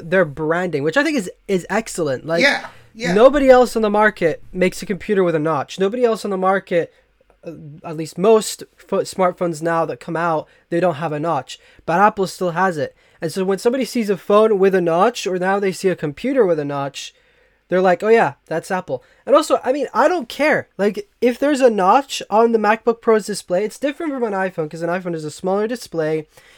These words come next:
Speaker 1: You could have other stuff displayed up there, but, like, a MacBook Pro, like, I think we said it in the, in our last episode,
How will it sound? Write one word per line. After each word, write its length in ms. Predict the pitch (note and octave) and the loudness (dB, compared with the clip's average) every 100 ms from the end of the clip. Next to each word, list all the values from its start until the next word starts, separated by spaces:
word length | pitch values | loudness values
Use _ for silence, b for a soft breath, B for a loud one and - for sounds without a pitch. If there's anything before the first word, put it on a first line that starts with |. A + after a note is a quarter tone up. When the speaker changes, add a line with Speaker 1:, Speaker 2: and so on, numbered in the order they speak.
| b - | b -10
Speaker 1:
You 120 | F3 | -6
could 200 | - D4+ | 0 2
have 220 | C#4 B3+ | 4 6
other 220 | A#3+ A#3 | 8 6
stuff 400 | G#3+ - A3+ A3 F3 | 4 4 2 2 -6
displayed 520 | F3+ - - F3 F#3+ | -10 -8 0 2 2
up 140 | A#3 | 0
there, 300 | A#3 B3+ C#4+ b b b b | 2 2 2 b b b b
but, 80 | - | 4
like, 180 | A#3 A3+ | 6 6
a 40 | G3 | 2
MacBook 480 | A3+ C#4 C#4 B3+ | 2 2 0 -4
Pro, 460 | - B3 A#3 G3+ F3 | 0 4 6 4 0
like, 180 | F#3+ G#3 | -4 -4
I 80 | G#3+ | -4
think 120 | B3 | -4
we 100 | A#3+ | -4
said 260 | F#3 A3 G3+ | -2 0 2
it 120 | F3 | 0
in 120 | F3+ | 0
the, 200 | F3 D#3+ D#3 | -2 -2 -4
in 100 | D#3+ | -6
our 160 | D3+ | -2
last 300 | E3+ G#3+ - | 0 0 -2
episode, 500 | D#3+ D#3 - D3+ C#3+ | -6 -6 -6 -6 -6